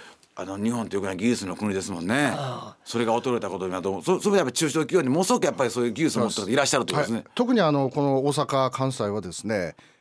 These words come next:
Speaker 3: キラリと光る中小企業さん、ベンチャー企業さん含めてですね、
Speaker 1: はい。
Speaker 3: もともと多いとこなんですね。
Speaker 1: はあ。
Speaker 3: で、
Speaker 1: も-、
Speaker 3: 最近はあの、若者とか、
Speaker 1: はい。
Speaker 3: 若い人とか、
Speaker 2: ほう。
Speaker 3: 女性なんかも、
Speaker 2: ほう。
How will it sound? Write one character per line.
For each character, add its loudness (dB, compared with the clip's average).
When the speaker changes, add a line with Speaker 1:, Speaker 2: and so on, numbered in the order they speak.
Speaker 3:
キ -2
ラ 2
リ -4
と -10
光 -8
る -10
中 -10
小 -8
企 -8
業 -4
さ -4
ん、 -8
ベ -2
ン 0
チ 0
ャ 2
ー -2
企 -6
業 -2
さ -6
ん -6
含 -6
め -4
て -12
で -10
す -16
ね、 -14
Speaker 1:
は -14
い。 -18
Speaker 3:
も 2
と 2
も 6
と 2
多 6
い 0
と -2
こ -10
な -14
ん -20
で -18
す -6
ね。 0
Speaker 1:
は -18
あ。 -12
Speaker 3:
で、 0
Speaker 1:
も-、 4
Speaker 3:
最 4
近 -4
は 4
あ 4
の、 0
若 0
者 2
と -6
か、 0
Speaker 1:
は -2
い。 -4
Speaker 3:
若 0
い 0
人 -10
と -8
か、 -2
Speaker 2:
ほ -2
う。 -8
Speaker 3:
女 0
性 0
な 2
ん 0
か -2
も、 -4
Speaker 2:
ほ 0
う。 0